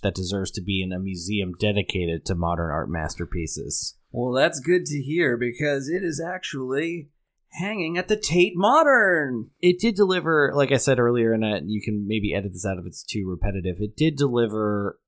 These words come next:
Speaker 1: the insanity I was looking for in a, in a good, like, gross out horror movie. It was crazy. It was brutal, but also clownish. I mean, there's a lot of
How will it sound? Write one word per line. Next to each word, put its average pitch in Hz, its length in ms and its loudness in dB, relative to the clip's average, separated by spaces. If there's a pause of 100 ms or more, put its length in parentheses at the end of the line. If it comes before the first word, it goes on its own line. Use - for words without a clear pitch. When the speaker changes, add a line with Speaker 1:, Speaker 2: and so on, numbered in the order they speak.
(140)
Speaker 1:
the 101 220 -4
insanity 127 720 2
I 120 80 6
was 117 180 2
looking 113 240 -2
for 101 800 -2
in 101 120 -4
a, 98 280 -4
in 98 100 -8
a 98 60 -8
good, 95 320 -6
like, 92 260 -4 (720)
gross 98 360 -2
out 95 260 -2
horror 92 220 -4
movie. 92 440 -6
It - 80 -10
was - 100 -8
crazy. 117 1120 0
It 95 160 -6
was 85 920 -8 (260)
brutal, 135 520 2
but 110 180 0
also 98 340 -2
clownish. 107 640 -4
I 123 40 -2
mean, 131 200 -4
there's 135 220 -2
a 113 60 -2
lot 92 180 -2
of 87 140 -8